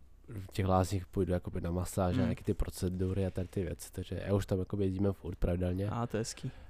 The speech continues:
Speaker 1: A potom pojedu, a potom ten druhý týden furt tady budeš sám.
Speaker 2: No, budu. A
Speaker 1: Takže
Speaker 2: počkej, já tu vlastně budu sám, takže posluchači, těšte se, celý únor podcast jenom já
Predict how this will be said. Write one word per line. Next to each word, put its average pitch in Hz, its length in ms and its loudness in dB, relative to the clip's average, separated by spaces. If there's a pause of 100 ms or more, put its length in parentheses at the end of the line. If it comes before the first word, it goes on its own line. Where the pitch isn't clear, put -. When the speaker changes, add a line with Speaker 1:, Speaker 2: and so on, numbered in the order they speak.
(200)
Speaker 1:
A 92 600 2 (120)
potom 104 340 4
pojedu, 98 500 2
a - 40 -16
potom - 320 2
ten 101 160 2
druhý 98 200 8
týden 101 320 6
furt - 180 -2
tady 104 200 6
budeš 104 260 6
sám. 92 400 0 (360)
Speaker 2:
No, 123 180 4
budu. 127 160 0 (100)
A 127 60 4
Speaker 1:
Takže 127 60 6
Speaker 2:
počkej, 190 360 12
já 139 100 10
tu 151 100 4
vlastně 147 260 6
budu 147 180 6
sám, 151 380 2 (320)
takže 139 200 4
posluchači, 143 760 2 (460)
těšte 160 340 4
se, 131 320 2
celý 185 420 8
únor 147 560 8 (220)
podcast 151 600 8
jenom 165 260 8
já 160 320 10